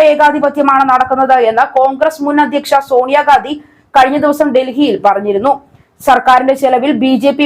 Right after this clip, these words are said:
പരസ്യമേഖല കൈയടക്കി. കേന്ദ്ര സർക്കാരിന്റെ നടപടി ജനാധിപത്യ വിരുദ്ധവും ഭരണഘടനാ വിരുദ്ധവുമാണ്. സ്വതന്ത്രമായ തെരഞ്ഞെടുപ്പ് എങ്ങനെ നടത്താനാകുമെന്നും വാർത്താ സമ്മേളനത്തിൽ സോണിയാഗാന്ധി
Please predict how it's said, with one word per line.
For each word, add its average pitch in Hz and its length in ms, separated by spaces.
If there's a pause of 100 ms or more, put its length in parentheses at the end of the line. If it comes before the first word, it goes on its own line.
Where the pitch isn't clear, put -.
(120)
പരസ്യമേഖല 277 580 (140)
കൈയടക്കി. 208 460 (460)
കേന്ദ്ര 339 280 (100)
സർക്കാരിന്റെ 370 520
നടപടി 320 400
ജനാധിപത്യ 302 600
വിരുദ്ധവും 294 460
ഭരണഘടനാ 277 540 (100)
വിരുദ്ധവുമാണ്. 208 580 (520)
സ്വതന്ത്രമായ 262 580 (120)
തെരഞ്ഞെടുപ്പ് 277 480 (160)
എങ്ങനെ 277 280 (420)
നടത്താനാകുമെന്നും 294 880
വാർത്താ 262 300 (100)
സമ്മേളനത്തിൽ 285 420 (120)
സോണിയാഗാന്ധി 277 580